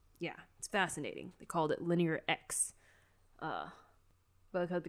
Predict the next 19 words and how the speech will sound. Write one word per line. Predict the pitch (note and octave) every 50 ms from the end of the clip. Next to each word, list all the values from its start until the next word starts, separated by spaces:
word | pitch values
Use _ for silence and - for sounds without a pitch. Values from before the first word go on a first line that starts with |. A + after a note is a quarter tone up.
| - F#3 E3 D#3 -
by | F#3+ F#3+
the | G3
time | F#3 A#3 A3+ A3
we | G#3
found | G3+ - A3 G#3+ G#3+ G3+ G#3
it, | - -
they'd | F#3 E3+ D#3+ E3
found | - F#3+ F#3 F3+ F3+ F3
and | E3 D#3+
translated | - F#3+ F3+ F3 F3 D#3 D3+ D3+ D3+ D3
Linear | D#3+ E3 E3 E3 D#3 D#3
B, | D#3 D3+ D#3+ C3+ - G#2+
so, | - - - D3+ A#2+ - G2+ -
you | D#3+ F#3+
know, | F3+ C#3 A#2+ F#2+ F#3 - - - _ _ _ _ -
bada | E3 D#3 D#3
bing, | D3+ D#3+ D#3+ D#3+ D3
bada | D3+ D3+ D3+
bang. | D#3 D#3 A#2 E2 - -